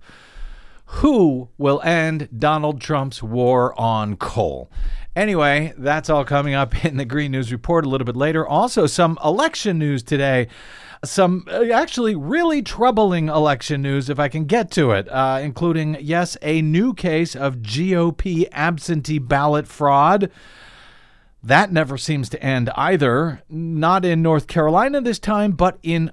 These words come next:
Florida, and a horrifying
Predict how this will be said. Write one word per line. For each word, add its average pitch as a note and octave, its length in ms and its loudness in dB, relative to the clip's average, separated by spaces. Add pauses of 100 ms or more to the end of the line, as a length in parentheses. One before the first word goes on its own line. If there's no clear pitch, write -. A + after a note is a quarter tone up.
Florida, D#3 960 2
and F#3 380 -2
a D#3 320 -2 (160)
horrifying C#3+ 1200 2